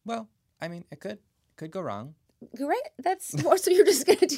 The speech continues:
Speaker 2: catastrophize
Speaker 1: Yeah.
Speaker 2: more?
Speaker 1: No, I mean, I think the reality is, is that our adult relationships are insecure. Things go wrong.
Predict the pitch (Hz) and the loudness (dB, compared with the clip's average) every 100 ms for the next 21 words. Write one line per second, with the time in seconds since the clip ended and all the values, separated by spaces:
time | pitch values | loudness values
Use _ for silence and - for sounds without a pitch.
0 | - - 392 277 185 214 - - 208 277 | -4 0 0 2 0 0 -2 -2 4 4
1 | 277 311 254 214 202 302 359 _ - 262 | 4 0 -2 2 2 0 -4 _ -2 0
2 | 101 - 147 160 160 165 160 143 113 123 | 0 -4 -4 -4 -4 -6 -4 0 2 2
3 | 131 104 107 104 104 95 95 92 98 120 | 0 -6 -8 -10 -6 -6 -6 -6 -10 -10
4 | 101 92 107 113 104 - 98 98 139 95 | -12 -14 -14 -16 -16 -16 -14 -14 -14 -12
5 | 98 107 98 98 143 120 80 87 139 | -12 -12 -14 -12 -10 -10 -12 -14 -16